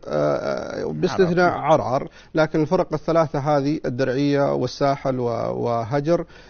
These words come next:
Speaker 1: آه، قدمت مستويات، آه، جيدة وتقدمت على فرق لها سنوات في دوري الدرجة الأولى.
Speaker 2: لا شك وأنا أؤيدك في هذه، آه، النظرة. نشير فقط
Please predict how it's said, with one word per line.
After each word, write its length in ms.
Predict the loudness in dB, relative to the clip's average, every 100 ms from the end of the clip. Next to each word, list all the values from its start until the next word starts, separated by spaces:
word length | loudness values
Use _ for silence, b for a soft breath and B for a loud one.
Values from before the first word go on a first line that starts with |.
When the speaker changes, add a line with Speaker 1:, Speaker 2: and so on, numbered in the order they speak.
| B
Speaker 1:
آه، 80 | -2
قدمت 480 | 0 2 2 2
مستويات، 640 | -2 0 2 2 2 0 0
آه، 320 | 2 2 -2
جيدة 680 | 0 2 2 2 2 2 0
وتقدمت 880 | 0 0 2 0 0 2 2 2 0
على 220 | -2 -2
فرق 360 | 0 0 0 0
لها 400 | -2 0 0 0 B B
سنوات 540 | -2 2 4 4 2 -2
في 160 | -4
دوري 240 | 0 0 -2
الدرجة 640 | -4 -6 -4 -4 -4 -8 -8
الأولى. 340 | -10 -8 -6 -6
Speaker 2:
لا 60 | -6
شك 220 | -6 -4
وأنا 160 | -4
أؤيدك 240 | -4 -6 -6
في 100 | -6
هذه، 640 | -4 -6 -8 -8 -8 -10
آه، 260 | -10 -8 -6
النظرة. 380 | -6 -6 -6 -6
نشير 240 | -8 -10
فقط 340 | -8 -4 -4